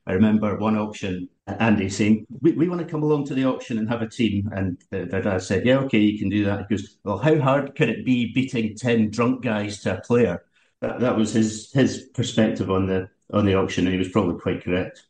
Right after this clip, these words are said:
An early memory of that one as well was, if, they used to print every week in the Telegraph the national rankings,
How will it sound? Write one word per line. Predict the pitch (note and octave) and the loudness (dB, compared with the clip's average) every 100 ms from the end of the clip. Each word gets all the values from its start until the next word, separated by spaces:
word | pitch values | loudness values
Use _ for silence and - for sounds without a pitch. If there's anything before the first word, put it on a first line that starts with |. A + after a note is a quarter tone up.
| _ | _
An | A2 A2 | -6 0
early | B2 A#2+ G#2+ | 2 2 2
memory | G#2+ G#2+ G2+ | 2 2 0
of | |
that | F#2+ G#2 | -4 -4
one | G2+ | -4
as | G2 E2+ | -6 -2
well | G#2 G2+ | 0 0
was, | F#2+ F#2 - - - - | -2 -2 -4 -8 -12 -6
if, | A2 G#2 - - - | -4 -4 -6 -8 2
they | |
used | A2 B2+ | 4 4
to | - | -2
print | - B2+ A#2 | 0 2 2
every | A2 G#2+ F#2 | 0 0 2
week | A#2+ A2 - | 2 0 0
in | G#2+ | -2
the | G2 | 0
Telegraph | A2 A2 A2 G2+ F2+ - _ | 0 0 0 -4 -6 -10 _
the | F#2 | -2
national | G#2+ G#2+ A2 F#2+ | 0 0 -2 0
rankings, | G#2 B2+ C#3+ D#3 - - | 2 2 0 -2 -4 -16